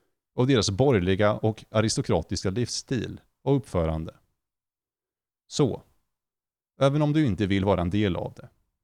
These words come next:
erkänn åtminstone att du är en förmånstagare av denna västerländska mall för samhällsordning. Och för din egen skull, gör ingenting för att underminera den,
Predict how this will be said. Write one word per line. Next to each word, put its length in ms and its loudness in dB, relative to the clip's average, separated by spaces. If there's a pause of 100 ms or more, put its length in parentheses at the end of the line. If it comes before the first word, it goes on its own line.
(120)
erkänn 400 0
åtminstone 640 -2 (500)
att 100 -8
du 140 2
är 60 4
en 100 0
förmånstagare 960 -2
av 200 -2
denna 240 0
västerländska 720 -4
mall 420 -2 (120)
för 220 2
samhällsordning. 800 -4 (720)
Och 120 -4
för 100 2
din 140 0
egen 240 0
skull, 360 -6 (520)
gör 360 2
ingenting 580 -2
för 120 -6
att 140 0
underminera 680 0
den, 340 -2